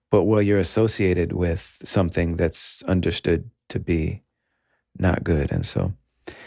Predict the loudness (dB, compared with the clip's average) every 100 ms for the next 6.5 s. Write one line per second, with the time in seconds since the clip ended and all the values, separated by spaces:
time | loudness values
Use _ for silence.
0 | -20 -20 -20 _ 4 4 6 4 2 0
1 | 0 -4 -2 2 2 2 0 0 2 2
2 | 2 0 2 -2 0 -2 -2 -2 0 0
3 | 0 -2 0 2 2 0 0 -2 0 0
4 | 0 -2 -8 -20 _ _ _ -20 -18 0
5 | 2 4 2 2 2 2 0 0 0 0
6 | 0 0 0 0 -2